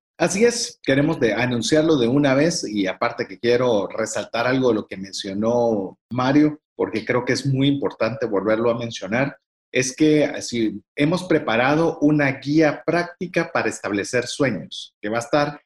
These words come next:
en base a todo lo que vamos a conversar en el programa de hoy. Lo hemos hecho en un formato P D F con mucho cariño para ayudarle a,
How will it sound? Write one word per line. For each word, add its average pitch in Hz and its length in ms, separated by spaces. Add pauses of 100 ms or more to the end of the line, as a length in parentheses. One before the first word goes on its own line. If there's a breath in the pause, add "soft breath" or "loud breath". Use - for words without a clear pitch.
(200)
en 120 180
base 151 280
a 135 100
todo 139 160
lo 139 100
que 127 80
vamos 113 280
a 123 80
conversar 104 560
en 113 120
el 101 140
programa 107 460
de 123 100
hoy. 196 260 (420)
Lo 98 140
hemos 113 280
hecho 120 260
en 107 60
un 120 160
formato 113 640
P 123 140
D 127 160
F 180 200
con 95 200
mucho 147 280
cariño 196 460
para 95 340
ayudarle 123 840
a, 101 420